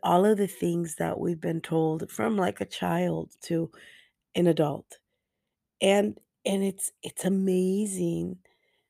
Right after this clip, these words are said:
that we don't understand the power of words and how we are creating with our words.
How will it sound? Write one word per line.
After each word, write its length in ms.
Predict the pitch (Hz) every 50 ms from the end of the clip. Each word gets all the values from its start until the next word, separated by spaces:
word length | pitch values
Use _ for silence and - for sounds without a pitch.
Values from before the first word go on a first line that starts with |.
| _ _ -
that 520 | 185 175 180 170 165 165 160 165 165 - - _
we 220 | - 170 175 170 165
don't 160 | 175 170 170
understand 680 | 170 165 170 165 165 156 - - - 170 165 165 165
the 80 | 165 165
power 540 | 160 - - - 170 165 160 160 160 165 -
of 280 | - - 170 160 156
words 840 | 156 156 160 165 160 156 156 156 170 175 175 _ - - - - - _ _ _ _ _ _ _ _ _ _ _ _ _ -
and 260 | - 170 165 160 170
how 720 | 147 127 - - 175 165 165 165 165 160 160 165 165 165 - _ _ _ _ _ _ _ _ _ _ _ _ _ _ _
we 160 | - 190 185 180
are 80 | 175 165
creating 840 | - - - - 175 170 170 160 165 180 202 254 294 262 202 170
with 200 | 160 147 131 -
our 160 | 165 170 165
words. 640 | 165 165 165 - 170 175 180 - _ - - - -